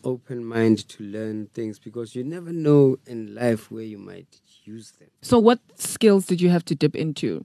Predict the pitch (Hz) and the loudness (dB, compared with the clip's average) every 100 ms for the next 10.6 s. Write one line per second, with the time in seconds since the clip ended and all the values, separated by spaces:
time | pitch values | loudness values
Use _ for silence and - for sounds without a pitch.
0 | - 160 143 110 95 - 95 147 120 92 | -14 -6 -2 -2 -4 -10 -4 -2 -2 -6
1 | 87 92 104 - 113 127 143 226 226 113 | -18 -20 -20 -20 -18 -18 -6 2 2 2
2 | 104 104 104 95 95 95 - 101 101 101 | -4 -4 -4 -4 -6 -8 -8 -10 -12 -16
3 | - 127 - - - _ - - - 151 | -14 -14 -14 -20 -20 _ -8 -8 0 2
4 | 143 - 85 - _ _ - 175 185 147 | 2 -4 -18 -20 _ _ -10 0 2 2
5 | 113 - - 349 330 233 247 202 180 220 | -2 -8 -4 -2 2 2 2 0 -2 -2
6 | 185 143 120 - - 143 143 127 113 - | 0 0 -2 -6 -16 -14 -8 -6 -8 -10
7 | 156 139 101 - 131 - _ _ _ 180 | -12 -12 -10 -6 -6 -8 _ _ _ -2
8 | 196 165 247 240 - 226 208 202 185 165 | -2 4 6 6 4 2 4 4 6 4
9 | 151 131 143 131 120 - 101 110 110 107 | 2 0 0 0 -4 -8 -10 -8 -6 -8
10 | 110 107 104 _ 98 98 | -10 -14 -18 _ -20 -20